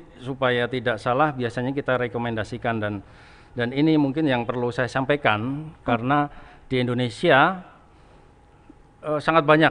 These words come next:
Speaker 1: beragam, mungkin tiga ratus jenis ubi jalar yang terdaftar. Ya, tiga ratus dan
Speaker 2: Varietas, ya?
Speaker 1: Varietas.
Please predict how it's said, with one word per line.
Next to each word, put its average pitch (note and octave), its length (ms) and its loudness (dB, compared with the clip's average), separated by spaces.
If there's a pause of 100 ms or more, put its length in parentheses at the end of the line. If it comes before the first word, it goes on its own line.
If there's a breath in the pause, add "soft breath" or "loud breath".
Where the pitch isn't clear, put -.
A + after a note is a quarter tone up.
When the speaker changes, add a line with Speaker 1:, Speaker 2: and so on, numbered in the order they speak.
(280)
Speaker 1:
beragam, C3 520 0
mungkin C3+ 300 -2
tiga B2+ 320 0
ratus B2 300 0
jenis B2 300 -4 (220)
ubi C3 200 -6
jalar C3 280 4
yang A#2+ 180 -2
terdaftar. A#2 760 0 (540)
Ya, G#2 180 -10
tiga A#2 220 -4
ratus A#2 260 -2
dan B3 220 -2
Speaker 2:
Varietas, B3 420 -4 (100)
ya? F3+ 200 -14
Speaker 1:
Varietas. C3 540 2